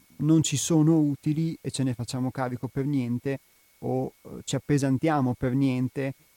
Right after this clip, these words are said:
eh, per cose che invece potremmo evitarci, così come,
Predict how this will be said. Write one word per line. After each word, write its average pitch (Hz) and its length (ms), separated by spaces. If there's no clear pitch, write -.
eh, 113 680
per 135 200
cose 127 380
che 123 100
invece 120 440
potremmo 123 440
evitarci, 117 720
così 160 300
come, 139 420